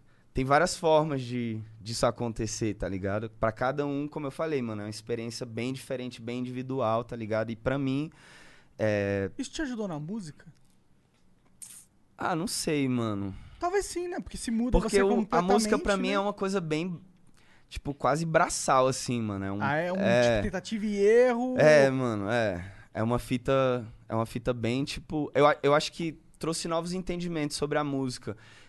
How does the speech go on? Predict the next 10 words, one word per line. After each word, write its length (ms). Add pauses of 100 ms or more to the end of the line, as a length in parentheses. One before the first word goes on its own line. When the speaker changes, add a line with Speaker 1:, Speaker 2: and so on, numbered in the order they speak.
Speaker 1:
Acho 200
que 100
no 100
futuro, 800 (680)
é, 580
eu 400
teria 240
mais 200
cuidado 560
sobre 800